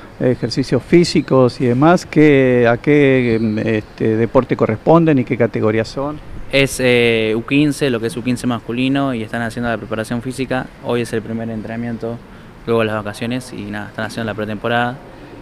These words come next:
Speaker 2: junto a su preparador físico y, y esperando activar todo luego de las vacaciones.
Speaker 1: Bueno, ¿cuándo sería el primer partido para que la gen-, de local para que la gente venga a alentar a Unitario, que tiene una barra muy interesante, muy fuerte y muy potente?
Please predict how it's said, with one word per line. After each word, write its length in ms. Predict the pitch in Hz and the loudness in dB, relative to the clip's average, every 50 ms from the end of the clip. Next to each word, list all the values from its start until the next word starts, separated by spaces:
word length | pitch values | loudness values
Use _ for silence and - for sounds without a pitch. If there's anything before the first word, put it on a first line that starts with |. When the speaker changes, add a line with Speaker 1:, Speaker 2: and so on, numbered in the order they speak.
| - - - | -20 -12 -6
Speaker 2:
junto 200 | - 117 110 113 | -6 -4 -2 -2
a 40 | 110 | -2
su 120 | - - | -4 -6
preparador 360 | 107 110 107 110 107 - - - | -8 -6 -4 -2 -2 -2 -2 -4
físico 600 | - 127 123 - - 131 120 - 131 131 127 123 | -6 -8 -6 -4 -4 -4 -2 0 0 0 0 -2
y, 180 | 107 98 95 - - - - - - - - - - - - - - - - | -4 -6 -10 -12 -14 -16 -18 -20 -20 -20 -20 -20 -20 -20 -20 -20 -20 -16 -12
y 60 | - | -10
esperando 600 | 113 101 - - 113 113 113 113 113 113 110 101 - - - - - - | -10 -8 -6 -6 -4 -2 -2 -2 -2 -2 -4 -4 -6 -10 -14 -14 -12 -12
activar 400 | 110 104 - - 117 117 113 - | -12 -6 -2 -2 0 0 0 -2
todo 300 | - 117 117 113 113 117 - - - - - - | -2 -2 0 -2 -2 -4 -8 -14 -18 -16 -6 -4
luego 100 | 117 117 | -2 -2
de 60 | 113 | 0
las 140 | 113 110 110 | 0 -2 -4
vacaciones. 460 | 107 110 - 123 107 110 - - - - - - - - 143 | -4 -6 -6 -8 -8 -8 -12 -16 -18 -18 -16 -14 -14 -10 -6
Speaker 1:
Bueno, 280 | 127 143 135 127 123 113 | -4 -2 -2 -2 -2 0
¿cuándo 260 | - 156 165 170 165 | 2 2 4 4 4
sería 320 | 143 - 156 147 156 165 | 4 6 6 8 8 8
el 60 | 151 160 | 8 8
primer 240 | 139 147 151 156 | 8 8 8 8
partido 460 | 139 - 139 135 - - 180 180 175 139 | 8 8 6 6 6 8 8 8 8 10
para 200 | 143 131 131 123 | 10 8 8 6
que 140 | 120 135 | 6 4
la 100 | 120 123 | 4 2
gen-, 220 | 117 - 170 156 147 | 2 2 0 2 6
de 80 | 135 | 8
local 340 | 135 139 131 - 220 196 160 | 8 8 8 10 10 8 10
para 180 | - 139 127 131 | 8 6 6 6
que 80 | 127 | 4
la 100 | 127 127 | 4 4
gente 280 | 127 - 151 143 - 151 | 4 2 2 2 4 4
venga 340 | 135 143 147 143 131 135 131 | 6 6 6 6 6 6 6
a 20 | |
alentar 380 | 127 127 127 127 127 - 151 147 | 6 6 4 4 4 4 6 6
a 80 | 143 | 6
Unitario, 400 | 135 135 131 123 - 185 208 202 | 6 6 4 4 6 8 8 8
que 80 | 165 143 | 8 6
tiene 180 | 135 147 135 135 | 6 6 6 8
una 160 | 127 127 123 | 8 8 8
barra 300 | 127 135 135 131 123 120 | 8 8 8 8 6 6
muy 180 | 123 127 127 | 8 8 6
interesante, 580 | 127 123 - 123 113 113 - 139 135 135 120 127 | 6 6 6 4 2 4 4 2 2 4 2 2
muy 240 | 117 123 123 127 120 | 4 6 6 6 4
fuerte 420 | - - - 143 139 131 - - | 4 6 8 8 8 8 4 2
y 20 | 123 | 4
muy 140 | 127 127 | 4 4
potente? 540 | 123 - - - - 123 110 104 - 117 101 | 4 2 2 4 4 4 2 2 -2 -6 -10